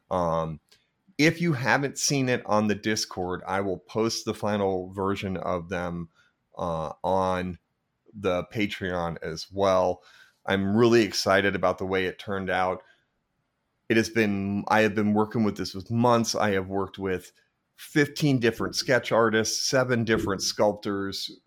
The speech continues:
trying to get somebody to do these things. It has occupied way, way too much of my time. And then it is a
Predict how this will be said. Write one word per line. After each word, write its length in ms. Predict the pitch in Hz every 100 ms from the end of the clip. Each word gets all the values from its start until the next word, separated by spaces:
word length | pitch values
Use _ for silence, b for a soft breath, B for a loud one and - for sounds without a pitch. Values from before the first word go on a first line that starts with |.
| 127
trying 300 | - 107 107
to 60 | 101
get 280 | 92 98 -
somebody 360 | 110 98 98
to 80 | 85
do 260 | 82 113 110
these 240 | 107 101
things. 260 | 104 98 98
It 80 | 92
has 160 | 87
occupied 640 | 90 98 98 107 104 87 90
way, 500 | 92 107 110 107 101
way 280 | 101 101 101
too 240 | - 113
much 280 | 101 98 98
of 120 | 90
my 200 | 92 85
time. 540 | 80 110 107 107 104 104 b b b b
And 220 | - 92 95
then 220 | 90 87
it 200 | 101 95
is 200 | 95 87
a 260 | 92 85 87